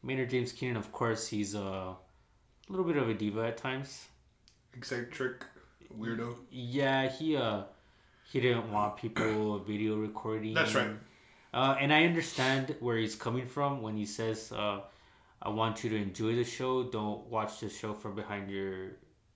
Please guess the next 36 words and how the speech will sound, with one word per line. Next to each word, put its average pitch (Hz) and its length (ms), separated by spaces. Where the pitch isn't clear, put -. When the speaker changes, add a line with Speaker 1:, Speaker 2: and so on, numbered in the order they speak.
Speaker 1:
your 101 340
phone 120 260
screen." 165 460
Speaker 2:
Yeah. 113 60
Speaker 1:
I - 20
know 131 140
what 147 100
he's 143 160
trying 143 200
to 117 60
get 104 220
at, 120 260
but 104 300
dude, 143 160
this 147 200
is 147 140
a 127 80
new 110 260
age, 110 260
and 101 140
you're 101 120
not 101 220
gonna 98 140
stop - 380
people 101 240
from 95 240
doing 95 220
what 95 120
they 95 60
have 90 220
to - 80
do. - 160
Speaker 2:
Exactly. 117 460
You, 117 180
you 127 240
can't 147 360